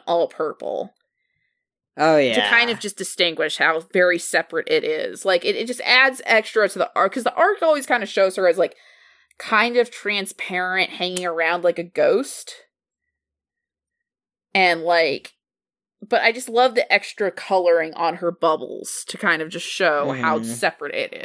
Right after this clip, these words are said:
Speaker 1: is. And I, that's just, like, one of the important things about lettering in comics is, like, how much it really adds to the work.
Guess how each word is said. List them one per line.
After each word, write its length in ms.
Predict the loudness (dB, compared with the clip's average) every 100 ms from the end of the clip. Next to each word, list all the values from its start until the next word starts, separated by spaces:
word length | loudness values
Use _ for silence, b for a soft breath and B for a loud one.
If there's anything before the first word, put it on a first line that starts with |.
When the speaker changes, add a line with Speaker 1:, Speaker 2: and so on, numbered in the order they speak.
| -14
Speaker 1:
is. 100 | -8
And 100 | -2
I, 120 | 0
that's 180 | 0 -2
just, 160 | -8
like, 200 | -6 -6
one 180 | -6 -6
of 80 | -4
the 100 | -6
important 420 | -6 -4 -4 -6
things 240 | -10 -10 -8
about 360 | -2 -2 -2 b b b b b b b _
lettering 540 | -6 2 2 4 0 -2
in 180 | -6 -8
comics 760 | -8 -8 -6 -8 -10 -12 -12 -2
is, 380 | 0 0 -4 -2
like, 160 | -2
how 320 | -2 0 0
much 240 | 0 -4 -6
it 100 | -6
really 300 | 0 0 -2 0
adds 460 | 2 4 2 -6
to 220 | -14 -10 -6
the 100 | -8
work. 480 | -6 -6 -6 -12